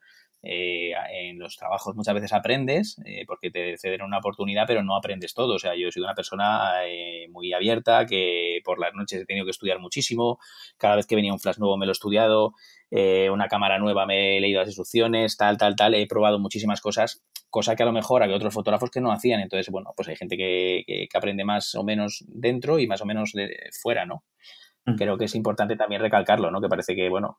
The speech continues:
Speaker 1: que en el sitio donde has trabajado durante tiempo, no, es que nosotros te hemos formado, no, no. Yo he tra-, he desarrollado mi profesión aquí porque ya venía formado. Eh, <laughs>
Speaker 2: Claro.
Speaker 1: he ido creciendo,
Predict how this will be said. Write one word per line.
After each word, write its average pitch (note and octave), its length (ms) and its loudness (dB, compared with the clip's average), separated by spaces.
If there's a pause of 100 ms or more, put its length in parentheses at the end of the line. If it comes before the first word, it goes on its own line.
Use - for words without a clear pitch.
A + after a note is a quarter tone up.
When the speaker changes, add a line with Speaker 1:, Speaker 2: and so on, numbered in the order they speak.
(120)
Speaker 1:
que E2 300 -4
en E2 260 -6
el E2+ 100 -6
sitio F#2 220 -4
donde F#2 240 -2
has F#2+ 160 0
trabajado G2 640 2
durante F#2+ 260 -2
tiempo, G#2 240 -2
no, G#2+ 140 -2
es G#2+ 100 -8
que G2+ 80 -12
nosotros G2 480 -10 (160)
te - 80 0
hemos A2 180 2
formado, F#2+ 300 -2
no, F#2 140 -4
no. G2+ 180 -6 (160)
Yo G#2 260 -4
he G2+ 60 0
tra-, - 140 -2
he A2+ 100 -2
desarrollado A#2 580 2
mi B2+ 120 0
profesión G#2+ 360 -2
aquí A2 200 -2
porque A#2 220 2
ya G#2 100 6
venía G#2+ 240 2
formado. G#2 380 -2 (760)
Eh, F#2 280 2
<laughs> A#2+ 520 0 (220)
Speaker 2:
Claro. A2+ 200 8
Speaker 1:
he A#2 80 6
ido B2+ 140 8
creciendo, C#3+ 640 4